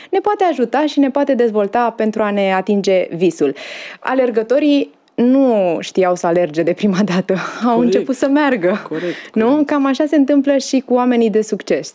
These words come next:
Speaker 1: N-au avut succes din prima, n-au ajuns acolo sus pentru că s-au născut a fi oameni de succes. Au muncit pentru lucrul acesta. Ce a fost mai important e că nu au rămas dezamăgiți în, uh, eșecuri.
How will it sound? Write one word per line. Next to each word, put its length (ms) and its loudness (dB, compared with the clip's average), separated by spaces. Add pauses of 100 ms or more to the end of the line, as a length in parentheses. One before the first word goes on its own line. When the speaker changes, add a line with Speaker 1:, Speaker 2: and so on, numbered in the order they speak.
(200)
Speaker 1:
N-au 300 0
avut 200 -2
succes 440 -4
din 200 0
prima, 380 -2
n-au 240 0
ajuns 300 0
acolo 320 -2
sus 400 -4 (160)
pentru 320 -4
că 440 -2
s-au 260 -6
născut 520 -4 (220)
a 180 -4
fi 140 -4
oameni 320 0
de 80 0
succes. 480 -6 (760)
Au 260 -2 (400)
muncit 360 2
pentru 640 -2
lucrul 360 -2
acesta. 480 -6 (420)
Ce 120 0 (420)
a 140 -2
fost 200 -4
mai 80 2
important 380 2
e 60 0
că 120 -2
nu 340 2
au 140 2
rămas 280 2
dezamăgiți 720 0 (100)
în, 240 -4
uh, 240 -6 (260)
eșecuri. 540 -4